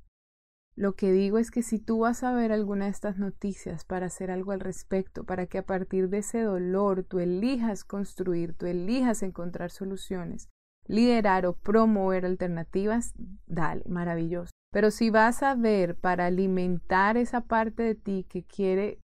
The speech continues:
alimentarse de, de rabia o de dolor o de culpa o de decir, "Es que el mundo está mal", no te estás ayudando.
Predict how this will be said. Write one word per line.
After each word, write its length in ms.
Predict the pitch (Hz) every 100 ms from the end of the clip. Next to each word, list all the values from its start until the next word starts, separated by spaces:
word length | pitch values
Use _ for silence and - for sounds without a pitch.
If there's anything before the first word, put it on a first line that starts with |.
| _ _ -
alimentarse 960 | - 202 196 190 - 185 185 190 -
de, 340 | 208 202 190 -
de 140 | 165
rabia 760 | - 165 165 165 175 175 170
o 40 | 165
de 120 | 160
dolor 680 | 160 165 165 170 170 170 165
o 100 | 160
de 260 | 160 156 160
culpa 640 | - 220 220 190 - 165 160
o 80 |
de 220 | 165 165 160
decir, 340 | 160 180 185
"Es 160 | 180 -
que 140 | -
el 80 | 196
mundo 280 | 202 202 190
está 240 | 185 -
mal", 440 | - 175 196 262 - - _ _ _ _ -
no 160 | 214 226
te 120 | 240
estás 380 | - 208 190 -
ayudando. 600 | 165 165 - - -